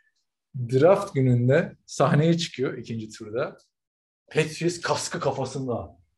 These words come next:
Kamerayı sallıyor. <laughs> Bu üç tane kardeşi var biliyorsun. Kardeşleriyle hopluyor, zıplıyor. Babası sahnede şovlar. Sanki Super Bowl kazanmış gibi.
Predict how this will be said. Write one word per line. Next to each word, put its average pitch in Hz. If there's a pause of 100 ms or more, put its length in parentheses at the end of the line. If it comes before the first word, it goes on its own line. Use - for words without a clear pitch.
Kamerayı 180
sallıyor. 202 (280)
<laughs> 151
Bu 165
üç -
tane 165
kardeşi 151
var 143
biliyorsun. 127
Kardeşleriyle 170
hopluyor, 180
zıplıyor. 196
Babası 202
sahnede 180
şovlar. 185
Sanki 151
Super 147
Bowl 147
kazanmış 135
gibi. -